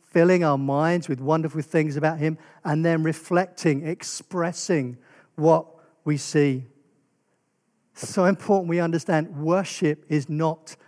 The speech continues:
the icing on the cake for church. It's the cake.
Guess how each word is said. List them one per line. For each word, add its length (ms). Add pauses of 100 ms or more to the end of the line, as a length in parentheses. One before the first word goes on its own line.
(160)
the 160
icing 640 (240)
on 140
the 100
cake 520 (280)
for 140
church. 640 (960)
It's 260
the 120
cake. 480